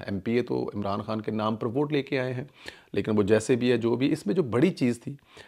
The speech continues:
आपको ये बात देखने में मिली होगी, बुशरा बीबी के अलावा इस कंटेनर पर कोई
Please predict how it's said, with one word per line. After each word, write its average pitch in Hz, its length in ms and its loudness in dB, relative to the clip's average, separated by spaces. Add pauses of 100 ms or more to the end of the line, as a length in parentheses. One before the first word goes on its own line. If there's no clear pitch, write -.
(160)
आपको 123 320 4
ये 139 160 6
बात 143 380 6
देखने 131 500 2
में 123 100 2
मिली 104 200 2
होगी, 113 240 -2
बुशरा 104 340 -6
बीबी 117 300 -4
के 120 120 -2
अलावा 107 400 -2 (260)
इस - 100 -18
कंटेनर 110 480 -2
पर - 140 -6
कोई 110 160 -4